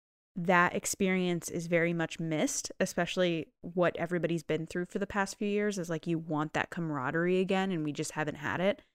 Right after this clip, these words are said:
And it's really hard to see other franchises just churning out show after movie after show after movie.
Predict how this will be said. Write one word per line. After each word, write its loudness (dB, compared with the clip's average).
And 4
it's -2
really 0
hard 4
to -8
see -2
other 2
franchises -2
just -6
churning 0
out 0
show 4
after -4
movie 2
after -2
show 4
after -4
movie. 0